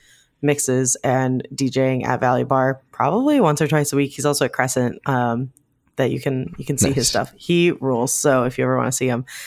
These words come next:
Speaker 1: tell him I say hi. Um, another thing I thought about is, and I can't remember what shot it is in the movie, but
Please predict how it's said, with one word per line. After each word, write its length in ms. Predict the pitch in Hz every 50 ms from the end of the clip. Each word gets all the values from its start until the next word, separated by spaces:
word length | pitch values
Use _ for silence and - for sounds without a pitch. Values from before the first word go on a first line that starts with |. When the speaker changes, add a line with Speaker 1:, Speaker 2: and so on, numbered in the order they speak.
| - - _
Speaker 1:
tell 240 | _ - 160 160 160
him 80 | 151 143
I 80 | 131
say 200 | 127 - - 131
hi. 280 | 143 - 117 123 135 - - _ _
Um, 380 | - 170 165 165 160 156 160 -
another 320 | 180 196 214 226 233 233
thing 260 | 233 233 214 214 214
I 300 | 202 - 170 175 180 180
thought 480 | 180 180 - 190 175 175 175 170 165 - - - _ _ _
about 640 | - 160 - 160 156 156 156 156 156 156 151 - - - -
is, 400 | - 160 156 156 156 151 147 - - - 165 -
and 160 | - 190 185 190
I 320 | 185 175 170 160 - - _ -
can't 340 | - - - 233 247 247
remember 300 | 247 277 262 240 240 233
what 160 | 214 196 175 -
shot 320 | - - 180 170 175 185
it 120 | 190 185
is 180 | 180 180 170 -
in 140 | - 175 170
the 60 | 160
movie, 680 | 151 151 151 170 190 196 175 160 160 151 147 147 143 143 - - - - - _ _ _ _ _
but 480 | - 165 160 151 147 143 143 - -